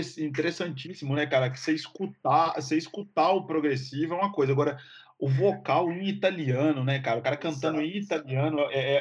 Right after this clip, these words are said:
Speaker 1: é, é um, dá um charme muito doido pro negócio, né?
Speaker 2: Aham, sim, sim.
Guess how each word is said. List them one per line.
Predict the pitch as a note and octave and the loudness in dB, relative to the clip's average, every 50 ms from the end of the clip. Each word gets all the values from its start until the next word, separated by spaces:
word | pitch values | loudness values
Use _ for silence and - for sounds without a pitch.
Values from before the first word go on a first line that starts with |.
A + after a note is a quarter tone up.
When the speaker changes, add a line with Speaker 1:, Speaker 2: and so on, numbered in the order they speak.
| C#3+ D3 | 2 2
Speaker 1:
é, | |
é | D#3 | 0
um, | F3+ A3+ G#3+ | 0 0 0
dá | E3 D3 D#3+ | 0 0 0
um | G#3+ A3 | 2 0
charme | G3+ G3+ - - D#3 F3+ G#3 G3 F3 | -2 -2 0 0 2 2 2 0 -2
muito | D#3+ F#3 G#3 - - D3+ | -4 -4 -6 -6 -6 -6
doido | C3+ B2+ B2+ C#3+ F3+ F3 D3 B2 - | -4 -2 2 4 4 4 4 2 -2
pro | - B2+ A#2+ | -4 -6 -4
negócio, | A#2+ G#2+ G#2 G2+ A2+ B2 C3 C3 C3 C3 C3 | -4 -4 -2 0 2 4 4 4 2 0 0
né? | C3+ | 0
Speaker 2:
Aham, | C3 B2+ - - _ _ | 0 -2 -2 -6 _ _
sim, | _ - - C#3+ D3+ D#3+ E3 E3 | _ -18 -14 -12 -12 -12 -12 -14
sim. | - - - C3+ C#3+ D3+ D3+ - | -16 -14 -12 -12 -10 -12 -12 -16